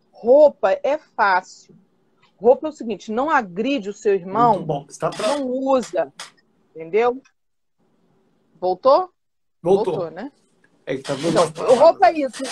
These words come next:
Speaker 1: Não agride o seu irmão, não agredindo o seu irmão, não tem problema. Eu me lembro quando eu era mais nova, assim, há uns dez anos atrás, eu já convertida, já no ministério, eu queria colocar um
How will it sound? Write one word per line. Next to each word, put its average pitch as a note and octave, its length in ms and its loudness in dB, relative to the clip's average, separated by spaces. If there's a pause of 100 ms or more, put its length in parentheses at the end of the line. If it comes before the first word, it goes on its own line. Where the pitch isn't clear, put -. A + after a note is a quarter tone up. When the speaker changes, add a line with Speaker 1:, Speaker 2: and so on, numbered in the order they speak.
(180)
Speaker 1:
Não G4+ 260 4
agride B3 600 -6
o G3+ 60 -2
seu F#3 280 -6
irmão, F3+ 540 -6 (460)
não D4+ 220 4
agredindo A#3+ 800 0
o - 20 -4
seu F3 220 -4
irmão, F#3 500 0 (260)
não D#4 140 -10
tem F#4 140 -4
problema. C4 560 0
Eu A#3+ 120 4
me B3+ 100 0
lembro D4+ 200 0
quando C4+ 300 0
eu B3 120 6
era A#3 160 4
mais F#3+ 280 -2
nova, G3 460 2
assim, F3+ 340 -14 (420)
há F#3 100 -2
uns - 640 -8
dez F3+ 440 0
anos G3 220 -6
atrás, F#3 380 -2
eu F3 180 -4 (400)
já F3 220 -2
convertida, F#3+ 840 -2
já G3+ 140 0
no A3 100 -2
ministério, G#3+ 500 0
eu A3+ 60 4
queria C4+ 240 0
colocar C4 340 0
um B3+ 160 -2